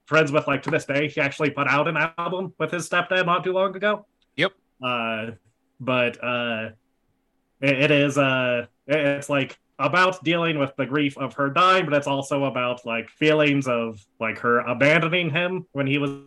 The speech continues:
Speaker 1: younger, because she, like, left the family when, like, he and his younger brother were very young,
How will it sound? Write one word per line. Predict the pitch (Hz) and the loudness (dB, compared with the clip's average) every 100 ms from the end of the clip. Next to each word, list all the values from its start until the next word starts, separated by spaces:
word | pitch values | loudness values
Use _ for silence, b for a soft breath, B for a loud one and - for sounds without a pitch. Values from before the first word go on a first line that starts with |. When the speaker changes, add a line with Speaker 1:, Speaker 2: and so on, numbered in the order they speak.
| - | -10
Speaker 1:
younger, | 131 151 156 151 | -2 0 0 -2
because | 117 120 113 | -2 -6 -8
she, | 120 | -6
like, | 113 104 - _ 117 | -4 -4 -8 _ 0
left | 127 139 - | 2 2 2
the | 127 | 0
family | 139 139 147 156 | 2 2 2 0
when, | 135 113 107 _ - | 0 -2 -6 _ -6
like, | 120 | -4
he | 135 131 | -2 0
and | 131 | 0
his | 117 | -2
younger | 120 120 | -2 -2
brother | 123 127 120 | 0 0 0
were | 110 | -2
very | 110 110 | -4 -4
young, | 123 175 175 170 | 2 2 2 -4